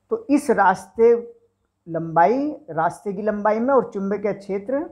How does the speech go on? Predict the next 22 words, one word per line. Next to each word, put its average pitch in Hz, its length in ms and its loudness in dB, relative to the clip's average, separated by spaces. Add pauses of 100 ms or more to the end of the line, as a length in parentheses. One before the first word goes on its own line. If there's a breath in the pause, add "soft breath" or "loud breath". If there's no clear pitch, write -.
(420)
नब्बे 185 360 2
डिग्री 180 300 0
का 170 160 2
कोण 156 220 -6
हो 147 140 -4
जाएगा। 175 320 2
तो 240 140 0
बी 165 340 -2
डॉट 175 340 2
डीएल 160 420 -2 (960)
नाइंटी 240 460 2
डिग्री 196 300 2
होने 165 320 -2
से 185 140 2
यहाँ 175 240 -2
चुंबकीय 156 500 -6
क्षेत्र - 760 -14
का 220 120 2
समाकलन 208 800 0
ज़ीरो 160 340 -4
हो 143 120 -6
जाएगा, - 420 -12